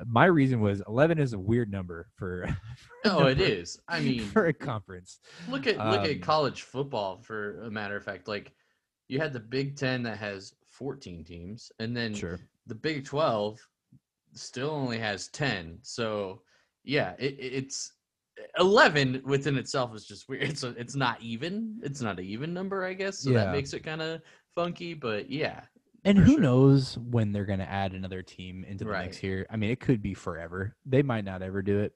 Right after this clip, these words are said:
Speaker 1: I sh-, I'm sure they will, but it's probably gonna be a while since they just added uconn.
Speaker 2: Yeah.
Speaker 1: But, um, you
Speaker 2: Never
Speaker 1: know,
Speaker 2: know.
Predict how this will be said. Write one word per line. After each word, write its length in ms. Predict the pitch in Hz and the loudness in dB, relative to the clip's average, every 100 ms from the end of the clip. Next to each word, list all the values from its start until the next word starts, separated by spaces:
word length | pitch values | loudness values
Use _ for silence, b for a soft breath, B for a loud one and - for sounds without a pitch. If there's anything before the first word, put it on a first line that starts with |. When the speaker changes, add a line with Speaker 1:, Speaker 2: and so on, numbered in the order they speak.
| - | -4
Speaker 1:
I 140 | 135 139 | 0 0
sh-, 140 | - - | -2 -10
I'm 120 | 113 | -10
sure 240 | 95 143 135 | -2 0 0
they 140 | 101 | -2
will, 280 | 90 92 104 | -6 -8 -6
but 100 | 104 | -6
it's 80 | 104 | -2
probably 220 | 110 101 | -2 -2
gonna 140 | 92 87 | -6 -10
be 120 | 87 | -10
a 60 | 85 | -12
while 200 | 80 82 | -12 -14
since 180 | - 87 | -16 -16
they 100 | 82 | -16
just 200 | 87 - | -18 -16
added 180 | 85 85 | -18 -18
uconn. 380 | 78 - - 85 - b b b | -20 -20 -20 -20 -20 b b b
Speaker 2:
Yeah. 160 | 135 110 | -4 -2
Speaker 1:
But, 140 | 92 107 | -2 -2
um, 540 | 101 98 95 95 90 - _ _ | -2 -2 -2 -4 -6 -10 _ _
you 140 | 92 | -4
Speaker 2:
Never 0 | 160 104 | 0 0
Speaker 1:
know, 60 | 104 | 0
Speaker 2:
know. 180 | 107 | -4